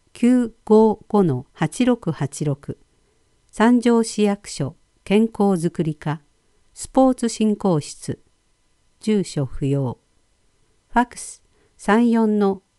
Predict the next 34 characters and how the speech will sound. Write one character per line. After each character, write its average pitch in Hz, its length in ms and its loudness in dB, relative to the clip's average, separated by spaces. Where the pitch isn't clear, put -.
五 233 260 2
五 233 280 2
七 143 300 0
二。 143 280 0
メ 226 280 4
ー 214 40 -2
ル、 202 240 -4
ケ 269 280 6
ー 262 80 -2
イ 254 320 2
ー 254 60 0
エ 240 80 2
ヌ 165 140 2
ケ 180 300 0
ー 175 40 -6
オ 165 380 -2
ー - 320 -12
ア 160 60 0
ッ - 40 -12
ト 254 120 2
マ 247 220 2
ー 160 40 -4
ク - 280 -12
シ 254 340 0
ー 262 80 0
ア 262 40 2
イ 175 140 0
テ - 200 -4
ィ 196 120 2
ー 190 40 2
ワ 190 140 2
イ 139 120 -2
ド 143 120 -2
ッ 139 60 -6